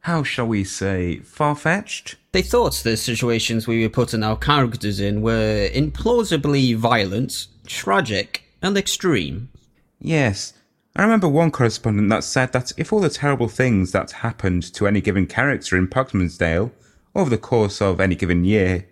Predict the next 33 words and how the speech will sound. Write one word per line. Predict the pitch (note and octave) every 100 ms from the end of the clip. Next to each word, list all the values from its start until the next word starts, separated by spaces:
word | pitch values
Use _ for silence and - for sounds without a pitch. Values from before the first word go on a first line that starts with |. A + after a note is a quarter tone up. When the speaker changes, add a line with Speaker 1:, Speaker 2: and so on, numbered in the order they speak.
| _ -
Speaker 1:
had | F#2 F#2+ G2+
happened | F#2+ G2 F2
to | - F2+
the | E2
collective | - F2+ A2 - F2
residents | G#2+ - G#2 G2 -
of | - D#2 -
any | F#2 D#2
real | D#2+ B2 C#3+
village, | F2 E2+ C3+ - - _ _ _
there | D3 F3
would | E3
be | G3 -
articles | G3 F3+ - A#2 A#2 D3
in |
the | D#3
paper | - F#3 F#3 - A2+
about | G2 B2+ C3
the |
place | - - F3+ F#3 -
being | G2+ G2+
cursed. | - A2+ G#2+ - - - - _ -
Speaker 2:
Which | G#3+ - - - - -
was | E3 B2+
a | A#2
fair | - A#2+ G#2+
assessment. | F#2+ A2 G2+ - - A#2+ - -
Speaker 1:
Which | G3 -
was | F#3
a | F3
fair | - D3+ D3
assessment, | C#3+ C#3+ A2 - G2+ G#2 -
yes. | B2 F#2 F#2 -